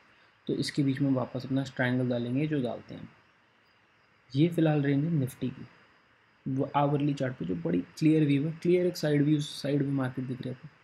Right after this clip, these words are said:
Simple clear। पन्द्रह मिनट chart देखते हैं, कुछ interesting नहीं, Same दिख रहा है आपको, कुछ bullish, bearish, कोई view,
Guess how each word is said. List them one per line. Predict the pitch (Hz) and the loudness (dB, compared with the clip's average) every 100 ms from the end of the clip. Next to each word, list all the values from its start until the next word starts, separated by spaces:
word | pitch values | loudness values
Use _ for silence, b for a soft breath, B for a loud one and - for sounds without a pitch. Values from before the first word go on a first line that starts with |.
| _ _ _ _ _ _ | _ _ _ _ _ _
Simple | - 165 160 180 | 2 4 4 0
clear। | 170 147 135 131 - - _ _ _ _ _ - - - - - - _ - | 2 2 2 -2 -12 -20 _ _ _ _ _ -20 -20 -20 -20 -20 -20 _ -12
पन्द्रह | 76 67 | -8 -6
मिनट | - - | -8 -12
chart | - - | -18 -18
देखते | - - - | -20 -18 -20
हैं, | - - _ _ _ - _ _ _ _ _ _ _ _ _ _ _ _ _ _ _ _ _ _ _ - | -20 -20 _ _ _ -20 _ _ _ _ _ _ _ _ _ _ _ _ _ _ _ _ _ _ _ -10
कुछ | 147 - | -6 -4
interesting | 135 139 - 147 151 | -4 -6 -4 0 0
नहीं, | 175 - - _ _ _ _ | -2 -10 -20 _ _ _ _
Same | - - 151 147 | -8 0 2 2
दिख | 143 | 0
रहा | 143 | -4
है | 143 | -6
आपको, | 175 - _ _ | -10 -12 _ _
कुछ | 156 131 | -4 -2
bullish, | 127 143 151 147 147 143 | 0 2 2 0 -4 -2
bearish, | 135 135 135 139 - - - - - _ _ _ - | 2 4 2 -2 -6 -16 -20 -20 -20 _ _ _ 0
कोई | 165 | 4
view, | 156 165 | 6 6